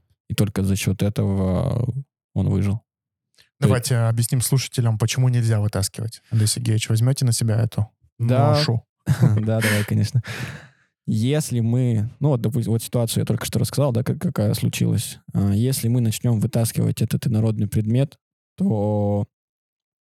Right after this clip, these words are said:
Speaker 1: м, инородный предмет, он повредил какие-то ткани, сосуды, даже, э, сердце. Но при этом он, э, было повреждение тканей, но,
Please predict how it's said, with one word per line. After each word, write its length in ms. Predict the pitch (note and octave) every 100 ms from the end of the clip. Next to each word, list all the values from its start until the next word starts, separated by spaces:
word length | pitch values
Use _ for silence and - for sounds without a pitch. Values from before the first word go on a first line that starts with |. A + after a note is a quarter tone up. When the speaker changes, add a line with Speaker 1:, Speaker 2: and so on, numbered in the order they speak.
| _
Speaker 1:
м, 680 | G2+ G#2 G2+ F#2+ F#2+ G#2 -
инородный 340 | A#2 C3 D#3+ B2+
предмет, 360 | A3 C#3+ D#3+
он 100 | B2+
повредил 280 | B2 G#2 B2
какие-то 340 | - - - G#2+
ткани, 420 | - B2 A#2 C#3+ _
сосуды, 680 | - G#2+ - A#2 A2 A2+ -
даже, 320 | G#2+ G2+ G#2 G2+ F#2 G2 G#2+
э, 40 |
сердце. 500 | - G#2 C3 - C#3 _ _ _ _ -
Но 640 | A2+ B2+ C3 C3 B2+ G#2+ - _ -
при 120 | A#2+
этом 280 | B2+ A2+ G#2+
он, 220 | A2 F2+
э, 440 | G#2+ G#2+ G#2 G#2 G2+
было 280 | - A#2 A2+
повреждение 520 | G#2+ A2+ A2 A2 A2+ G#2
тканей, 480 | - D#3+ F3 D#3 - _ -
но, 540 | A2+ A#2 A#2 A2+ F2+